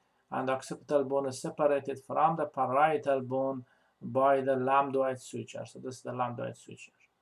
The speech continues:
And here is another bone, this is called the temporal bone,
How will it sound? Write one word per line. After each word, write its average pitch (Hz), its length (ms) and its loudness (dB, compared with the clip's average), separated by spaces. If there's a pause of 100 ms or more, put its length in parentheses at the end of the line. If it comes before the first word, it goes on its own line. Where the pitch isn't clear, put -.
(840)
And 147 460 2
here 165 240 -2
is 147 100 -2
another 165 440 4
bone, 156 280 -2
this 135 180 -8
is 135 80 -20
called 139 240 0
the 127 60 -6
temporal 156 640 0
bone, 139 360 0